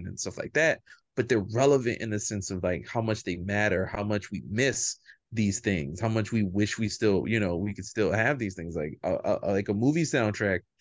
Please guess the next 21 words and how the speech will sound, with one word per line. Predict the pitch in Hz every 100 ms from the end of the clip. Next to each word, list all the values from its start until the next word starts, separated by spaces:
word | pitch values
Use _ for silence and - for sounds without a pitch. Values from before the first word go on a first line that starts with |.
| _ _ _ _ -
is | 131 113 -
so | - 120 110
special | 107 - - 120 120 110 101 90 - _ _ _ _
in | 117 110
what | 110 104
it | 90 -
provides | - 98 107 110 113 107
and | 95
what | 98 101
it | 90 -
does | 107 117 98
and | 92
what | 90
it | -
adds | 98 110 117 113 -
to, | 117 101 95 - _ - _ _ 110
uh, | 104 95 85 -
enjoyment | 107 104 117 123 107
of | 95
a | 90
film | - 143 160 117